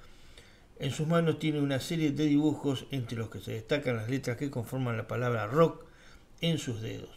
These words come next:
En este sentido, quienes puedan brindar datos pueden llamar al teléfono celular de turno de la Fiscalía, que es el cero dos nueve nueve, quince, cuarenta y uno, sesenta y siete, treinta y uno, cuatro.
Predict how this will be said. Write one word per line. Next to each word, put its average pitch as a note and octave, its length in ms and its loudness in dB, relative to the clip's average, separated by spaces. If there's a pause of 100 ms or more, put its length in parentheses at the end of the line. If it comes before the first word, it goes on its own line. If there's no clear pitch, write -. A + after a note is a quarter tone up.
(540)
En F3 140 0
este F3+ 180 0
sentido, D3 520 0
quienes B2 180 -2
puedan B2+ 280 2
brindar A#2+ 300 0
datos C#3 460 2 (440)
pueden D#3 200 4
llamar C3 400 2
al B2+ 160 -2
teléfono D3 460 0
celular C#3 580 2 (340)
de C#3 180 2
turno C3 500 2
de A2+ 160 -4
la G#2+ 80 -4
Fiscalía, C#3+ 680 0 (320)
que C3+ 200 2
es B2 140 -6
el A2 200 -6 (260)
cero E3+ 300 4
dos D#3 340 6 (240)
nueve C#3 420 2
nueve, C3+ 440 2 (420)
quince, D#3+ 640 2 (220)
cuarenta C3 480 0
y C#3 80 4
uno, C3+ 360 0
sesenta C3+ 460 -6
y A#2 80 -4
siete, C#3 460 -2
treinta C#3+ 420 -2
y A#2+ 80 -2
uno, C3 320 -2
cuatro. A2 560 -6